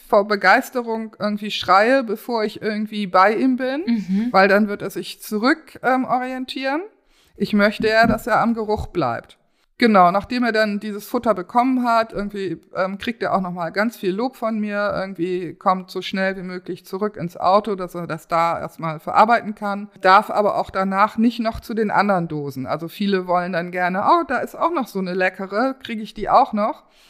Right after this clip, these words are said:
Speaker 1: Nein, auf keinen Fall. Also man beginnt tatsächlich vom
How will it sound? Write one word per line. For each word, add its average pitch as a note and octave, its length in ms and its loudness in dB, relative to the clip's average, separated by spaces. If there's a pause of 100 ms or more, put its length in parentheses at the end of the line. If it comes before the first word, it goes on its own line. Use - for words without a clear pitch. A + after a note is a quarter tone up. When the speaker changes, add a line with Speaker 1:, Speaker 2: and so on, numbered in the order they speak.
(140)
Speaker 1:
Nein, G#3+ 260 6
auf - 160 -4
keinen G#3 300 -2
Fall. C#3 380 0 (680)
Also G#3 260 4
man A3+ 200 6
beginnt A#3 380 -2 (340)
tatsächlich A#3 920 -2
vom G#3 320 2